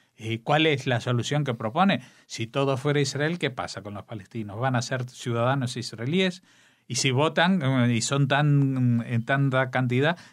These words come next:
y van a elegir un primer pre-, eh, un pre-, un primer ministro palestino para Israel, ¿o qué pasa? ¿No les va a dar derecho de votar a los que son ciudadanos? Eso es lo que tiene que pronunciarse, pero evidentemente, eh, su propuesta no va a ninguna parte.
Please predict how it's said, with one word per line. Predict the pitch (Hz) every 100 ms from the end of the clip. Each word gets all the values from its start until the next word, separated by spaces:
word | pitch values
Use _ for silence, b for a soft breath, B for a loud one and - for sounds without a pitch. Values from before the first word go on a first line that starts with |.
| -
y |
van | 131 135
a | 131
elegir | 131 - 135
un | 131
primer | 117 117 135 131
pre-, | 113 110 117 117
eh, |
un | 113 117
pre-, | 107 113 120
un | 123
primer | 117 117 131 127
ministro | 127 131 123 127 117
palestino | 110 98 - 220 196 151
para | 113
Israel, | 98 - 131 185 240 220 B B B B
¿o | 143 143
qué | 156
pasa? | 143 123 -
¿No | 123 139
les | 147 120
va | 147
a | 143
dar | 135 135
derecho | 127 123 135 139
de | 127
votar | 117 117 143
a | 143 110
los | 113 110
que | 104
son | - 127
ciudadanos? | 123 113 131 180 - B B
Eso | 123 123
es | 170
lo | 139
que | 104
tiene | - 127 123
que | 120
pronunciarse, | 135 143 147 151 151 151
pero | 147 120
evidentemente, | 117 123 135 131 131 143 147 143 B B B
eh, | 127 123
su | - 156 151
propuesta | 135 120 127 123 131
no | 127
va | 123
a |
ninguna | 120 117 117 113
parte. | 104 127 117 107 98